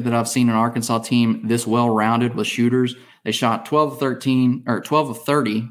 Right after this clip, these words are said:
from beyond the arc, uh, for forty percent on the game.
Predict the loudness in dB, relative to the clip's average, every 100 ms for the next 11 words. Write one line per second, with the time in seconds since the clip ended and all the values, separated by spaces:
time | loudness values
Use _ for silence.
0 | -6 0 2 2 2 2 2 0 -6 _
1 | _ _ -12 -10 -8 -2 0 0 -2 -4
2 | 0 0 -2 -8 _ -2 0 0 -2 -2
3 | 0 -2 -4 -8